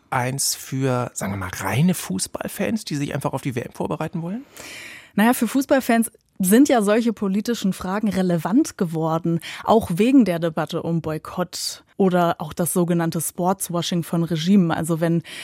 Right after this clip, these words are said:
Speaker 2: sie über Sportveranstaltungen mit einem Spektakel versuchen, sich als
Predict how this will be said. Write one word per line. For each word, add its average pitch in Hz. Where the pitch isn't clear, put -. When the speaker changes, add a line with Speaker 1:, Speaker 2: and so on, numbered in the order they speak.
Speaker 2:
sie 185
über 180
Sportveranstaltungen 185
mit 175
einem 175
Spektakel 170
versuchen, 180
sich 170
als 165